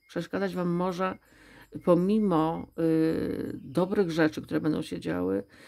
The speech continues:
możecie mieć taką potrzebę zwolnienia tempa, ale ten miesiąc to nie jest to. To nie jest ten miesiąc. Także uważajcie na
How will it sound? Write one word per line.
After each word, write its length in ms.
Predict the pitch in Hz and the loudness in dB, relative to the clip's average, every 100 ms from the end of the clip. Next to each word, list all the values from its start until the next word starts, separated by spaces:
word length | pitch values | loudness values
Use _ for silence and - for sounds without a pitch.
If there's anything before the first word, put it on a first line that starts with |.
| - - | -18 -2
możecie 320 | 175 190 208 | -2 2 2
mieć 140 | 196 | 2
taką 300 | 190 185 180 | -2 -4 -4
potrzebę 380 | 185 156 185 180 | -4 -6 -4 -4
zwolnienia 520 | 170 175 175 180 180 | -2 0 0 0 -2
tempa, 400 | 160 170 160 - | -2 -2 0 -2
ale 180 | - 165 | 0 -2
ten 240 | 165 185 | 0 -4
miesiąc 540 | 185 185 180 175 - - 196 - | -2 -2 -4 -4 -6 -8 -10 -6
to 160 | 180 | -4
nie 200 | 180 175 | -2 -2
jest 200 | 175 - | -2 -4
to. 160 | - - - - - - - - | -10 -12 -14 -18 -18 -20 -20 -10
To 80 | - | -6
nie 140 | 196 | -2
jest 180 | 190 175 | -2 -4
ten 140 | - - | -4 -2
miesiąc. 520 | - - - - _ _ _ _ _ _ _ | -4 -6 -12 -16 _ _ _ _ _ _ _
Także 220 | - 180 | -6 -4
uważajcie 600 | - 190 180 190 190 - | -2 0 0 0 -2 -4
na 200 | 175 170 | -4 -4